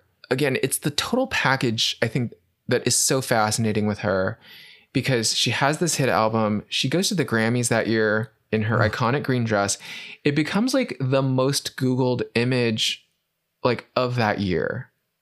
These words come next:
Speaker 1: is just people wanting to see Jennifer Lopez in this plunging neckline green dress. And
Speaker 2: I mean, d-,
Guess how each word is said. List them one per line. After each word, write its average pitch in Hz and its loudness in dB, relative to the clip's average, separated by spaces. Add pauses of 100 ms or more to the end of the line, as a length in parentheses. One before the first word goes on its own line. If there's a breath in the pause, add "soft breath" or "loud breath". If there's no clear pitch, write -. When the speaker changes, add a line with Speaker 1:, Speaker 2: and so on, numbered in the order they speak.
(220)
Speaker 1:
is 120 0
just 117 -2
people 127 -2
wanting 113 -2
to 113 -4
see 80 -2 (540)
Jennifer 101 -2
Lopez 101 -6
in 101 -4
this - -4 (380 loud breath)
plunging 113 0
neckline - -6
green 101 -2
dress. - -4 (640 loud breath)
And 123 2 (720)
Speaker 2:
I 156 8
mean, 151 6
d-, 139 2